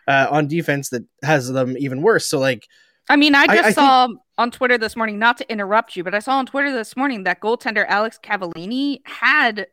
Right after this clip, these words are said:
Speaker 2: a torn M C L earlier in January and still played in big games in Beijing. And I'm not blaming her for the loss, but I think the United States left their,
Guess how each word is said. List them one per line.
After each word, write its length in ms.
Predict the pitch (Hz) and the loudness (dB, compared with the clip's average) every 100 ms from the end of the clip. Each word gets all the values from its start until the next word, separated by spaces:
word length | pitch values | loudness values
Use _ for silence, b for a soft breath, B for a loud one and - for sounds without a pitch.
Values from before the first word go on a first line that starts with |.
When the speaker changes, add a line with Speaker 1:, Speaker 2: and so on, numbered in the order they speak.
| _ | _
Speaker 2:
a 60 | 214 | -10
torn 380 | - 254 277 277 | -8 -6 -4 -4
M 180 | 226 220 | -6 -8
C 240 | 233 220 | -6 2
L 180 | 226 196 | 2 2
earlier 400 | 208 220 233 202 | -2 -2 0 0
in 100 | 190 | -2
January 800 | 170 196 214 196 160 151 147 165 _ _ - | -2 -4 -4 -6 -8 -8 -10 -14 _ _ -6
and 300 | 196 190 - b b b _ _ | -6 -6 -16 b b b _ _
still 340 | - - 311 | -20 -4 -4
played 500 | - 285 226 156 180 - _ _ - | 0 0 0 -2 -14 -20 _ _ -8
in 560 | 208 190 180 175 170 _ _ 175 | -6 -6 -8 -10 -14 _ _ -6
big 180 | 226 190 | -4 -4
games 640 | 196 180 151 156 156 - _ _ | -8 -8 -10 -12 -14 -18 _ _
in 540 | 190 175 160 156 175 - _ | -4 -2 -4 -8 -10 -16 _
Beijing. 460 | 175 165 143 135 87 | -4 -2 -6 -8 -2
And 160 | 233 - | -2 0
I'm 100 | 233 | 0
not 240 | 240 262 - | 2 2 0
blaming 360 | 247 240 226 | 0 0 -2
her 180 | 202 190 | -2 -2
for 100 | 180 | -2
the 120 | 170 | -8
loss, 420 | 156 156 131 170 - | -6 -6 -8 -20 -4
but 260 | 180 160 b b b | -4 -4 b b b
I 80 | 202 | -6
think 220 | 214 262 | -4 -6
the 80 | 277 | -4
United 440 | 277 254 233 208 - | -2 0 0 -2 -12
States 640 | - 202 180 - - - _ _ _ 185 190 - _ _ B B B B | -4 -4 -4 -16 -18 -20 _ _ _ -20 -20 -20 _ _ B B B B
left 240 | 214 233 - | 0 0 2
their, 200 | 233 | -2